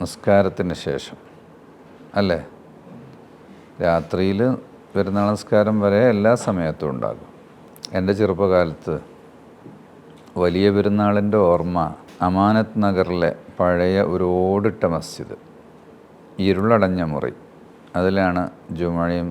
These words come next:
നിസ്കാരവുമൊക്കെ. ഇപ്പോൾ വലിയ പെരുന്നാൾ കഴിഞ്ഞ് കുറച്ച് കഴിഞ്ഞപ്പോൾ അവിടെ ഒരു അഹമ്മദ് കുട്ടി ഹാജിയുണ്ട്.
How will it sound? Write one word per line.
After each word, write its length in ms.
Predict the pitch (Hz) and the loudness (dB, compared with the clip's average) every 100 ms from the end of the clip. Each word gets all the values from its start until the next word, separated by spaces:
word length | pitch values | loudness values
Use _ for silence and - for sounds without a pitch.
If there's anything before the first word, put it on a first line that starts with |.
| 73 | -8
നിസ്കാരവുമൊക്കെ. 840 | 82 - 98 82 82 76 69 - - | -12 -6 -2 0 0 -4 -8 -12 -18
ഇപ്പോൾ 160 | - 98 85 | -8 -2 0
വലിയ 200 | 82 104 113 | 0 0 2
പെരുന്നാൾ 420 | 110 110 113 110 110 | 2 2 2 4 4
കഴിഞ്ഞ് 420 | 104 101 98 101 98 98 - - - - - - - - | 2 2 2 2 0 -2 -8 -18 -20 -20 -20 -20 -20 -10
കുറച്ച് 340 | 98 85 - - 92 | -6 -4 -6 -4 -2
കഴിഞ്ഞപ്പോൾ 580 | 87 85 82 76 85 67 - - - - - 85 | 0 -2 -6 -2 -2 -2 -6 -20 -20 -20 -12 -6
അവിടെ 220 | 85 82 87 | -4 -2 0
ഒരു 100 | 85 82 | 2 0
അഹമ്മദ് 340 | 87 85 85 85 | -2 -4 -4 -6
കുട്ടി 240 | 78 92 80 | -4 -4 -2
ഹാജിയുണ്ട്. 600 | 82 78 78 73 64 | -4 -4 -6 -8 -8